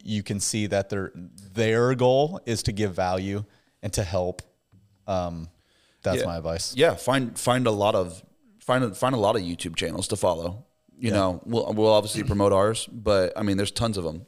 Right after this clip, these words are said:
Speaker 2: There's tons of good ones out there. Um, listen, the, the, I,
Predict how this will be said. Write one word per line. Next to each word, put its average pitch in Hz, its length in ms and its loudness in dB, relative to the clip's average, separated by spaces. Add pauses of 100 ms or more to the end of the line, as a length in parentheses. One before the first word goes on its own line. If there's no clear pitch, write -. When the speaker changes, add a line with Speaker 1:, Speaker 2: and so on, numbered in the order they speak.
(140)
Speaker 2:
There's 110 160 -4
tons 113 220 0
of 101 80 -6
good 107 140 2
ones 113 200 0
out 113 160 2
there. 117 260 0 (440)
Um, 95 720 0 (680)
listen, 90 400 -2
the, 101 360 0 (160)
the, 90 360 -4 (460)
I, 120 240 2